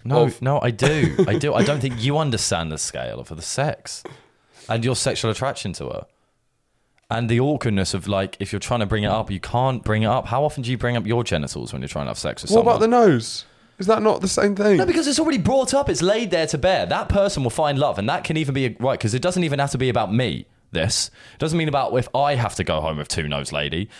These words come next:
Speaker 1: There are so many people who would go home with two nose lady. So many people.
Speaker 2: Well, we're
Speaker 1: Remember,
Speaker 2: gonna
Speaker 1: she's
Speaker 2: have
Speaker 1: a
Speaker 2: to
Speaker 1: ten on every other way.
Speaker 2: We're gonna,
Speaker 1: People
Speaker 2: well,
Speaker 1: will
Speaker 2: eh, both
Speaker 1: accept
Speaker 2: of them are a ten on
Speaker 1: Yeah,
Speaker 2: every other way.
Speaker 1: exactly.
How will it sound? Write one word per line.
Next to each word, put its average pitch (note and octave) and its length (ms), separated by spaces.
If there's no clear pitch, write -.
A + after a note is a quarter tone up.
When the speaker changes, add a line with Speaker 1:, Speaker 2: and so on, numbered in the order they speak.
Speaker 1:
There A2 140
are F#2+ 80
so - 320
many E3 180
people C3+ 240
who G#2 100
would G2 120
go F#2+ 160
home F2+ 160
with F2 100
two F#2 200
nose E2 200
lady. D2 360
So - 200
many C3 140
people. G#2+ 400
Speaker 2:
Well, G#3+ 120
we're - 40
Speaker 1:
Remember, A#3+ 180
Speaker 2:
gonna B3 120
Speaker 1:
she's - 100
Speaker 2:
have G3+ 60
Speaker 1:
a - 40
Speaker 2:
to F#3 60
Speaker 1:
ten E3 120
on B2+ 100
every A#2+ 240
other G#2+ 140
way. G#2 240
Speaker 2:
We're F#3 120
gonna, F#3+ 220
Speaker 1:
People F#3 260
Speaker 2:
well, - 100
Speaker 1:
will - 60
Speaker 2:
eh, - 60
both C#4+ 120
Speaker 1:
accept F3 160
Speaker 2:
of G3 40
them E3+ 160
are D3 60
a C#3 40
ten D#3 220
on A#3+ 60
Speaker 1:
Yeah, A#2+ 80
Speaker 2:
every B2 120
other A2+ 140
way. A2+ 60
Speaker 1:
exactly. G#2+ 500